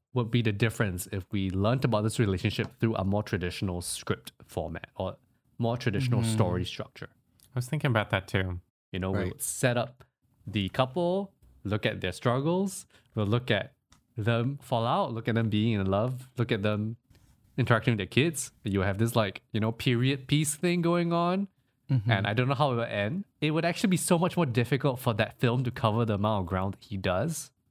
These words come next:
Speaker 1: in one
Speaker 2: Yeah.
Speaker 1: hour.
Speaker 2: Yeah. It
Speaker 1: Right?
Speaker 2: feels extremely expansive just
Speaker 1: Yeah.
Speaker 2: by placing us within all these different monologues. We really get a holistic view <laughs> of this relationship.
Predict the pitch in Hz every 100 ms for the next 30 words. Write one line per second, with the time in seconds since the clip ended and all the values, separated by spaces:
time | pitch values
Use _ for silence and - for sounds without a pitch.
0 | - 98 92 113 104 101 117 - _ _
1 | _ - 110 104 92 - - 202 202 175
2 | - 175 160 147 110 - - 117 117 120
3 | 98 76 - - 143 147 - 107 98 98
4 | - - _ 131 107 123 120 117 110 -
5 | - 127 123 127 113 104 113 107 113 110
6 | 92 - 113 104 104 110 107 110 98 101
7 | 104 101 98 92 92 92 - 120 131 117
8 | 123 123 107 110 110 113 107 110 104 -
9 | 104 95 101 95 98 - 160 123 113 -
10 | 107 98 90 - 92 90 87 58